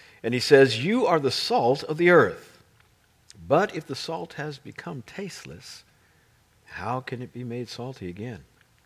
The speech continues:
It is no longer good for anything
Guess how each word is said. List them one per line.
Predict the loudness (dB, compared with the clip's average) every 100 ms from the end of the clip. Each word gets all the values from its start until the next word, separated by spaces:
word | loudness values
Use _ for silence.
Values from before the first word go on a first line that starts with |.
| _ _ _ _ _ _ _ _
It | -8
is | -4
no | 2 4
longer | 4 2 -2
good | -6 -8
for | -8
anything | -8 -8 -8 -12 -16